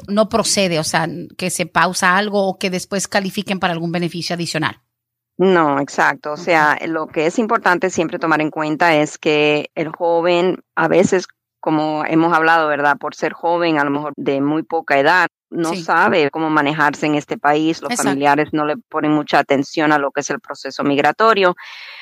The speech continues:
Speaker 2: Pero si hay familiares que están atentos al caso, entonces hay que averiguar cuáles son las avenidas posibles que pueden existir para este joven. A veces es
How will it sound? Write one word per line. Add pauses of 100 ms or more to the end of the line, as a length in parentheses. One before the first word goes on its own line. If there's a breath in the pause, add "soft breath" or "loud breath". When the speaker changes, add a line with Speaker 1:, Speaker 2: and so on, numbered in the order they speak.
(140)
Speaker 2:
Pero
si
hay
familiares
que
están
atentos
al
caso,
entonces
hay
que
averiguar
cuáles
son
las
avenidas
posibles
que
pueden
existir
para
este
joven.
A
veces
es